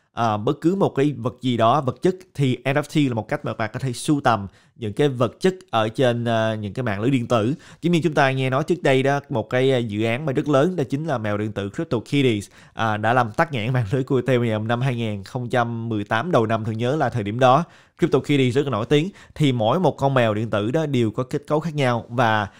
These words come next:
nó là một cái N F T, có nghĩa là mỗi cái token đều khác nhau, không giống nhau,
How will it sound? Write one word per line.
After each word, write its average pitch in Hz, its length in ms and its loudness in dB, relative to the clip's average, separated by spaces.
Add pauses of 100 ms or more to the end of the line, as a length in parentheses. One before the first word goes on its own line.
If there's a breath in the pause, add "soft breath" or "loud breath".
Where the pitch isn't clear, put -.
(160 loud breath)
nó 135 300 2
là 151 120 4
một 107 180 -2
cái - 160 -8 (200)
N 120 140 -4
F 131 120 0
T, 135 400 2
có 139 60 -4
nghĩa 110 240 -4
là 107 340 2
mỗi 104 340 -2
cái 156 160 -4 (100)
token 127 320 0
đều 110 100 -2
khác - 180 -8
nhau, 117 280 0
không 143 220 -2
giống 156 120 -2
nhau, 131 260 2